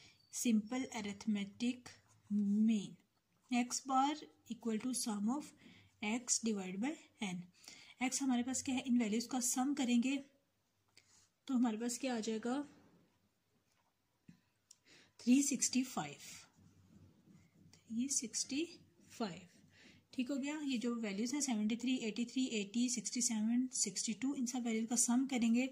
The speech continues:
तो हमारे पास क्या आ जाएगा? थ्री सिक्सटी फ़ाइव। And हमारे पास क्या है? Number of observation five।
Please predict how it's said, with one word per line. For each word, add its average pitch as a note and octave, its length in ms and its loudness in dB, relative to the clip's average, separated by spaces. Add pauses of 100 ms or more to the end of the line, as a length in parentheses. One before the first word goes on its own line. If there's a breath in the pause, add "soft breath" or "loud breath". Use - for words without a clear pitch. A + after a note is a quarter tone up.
(460 loud breath)
तो B3+ 80 2
हमारे A#3 220 4
पास A#3+ 200 -2
क्या B3 140 -2
आ A3+ 40 -2
जाएगा? A3+ 340 -2
थ्री B3+ 380 0
सिक्सटी - 600 0 (600 loud breath)
फ़ाइव। F#3 420 -4 (240)
And B3 140 2
हमारे B3 240 2
पास B3 200 -2
क्या C4 120 0
है? A#3+ 100 6
Number G#3 260 0
of A3 160 -8
observation G3+ 800 -2 (1200 loud breath)
five। G3 500 -4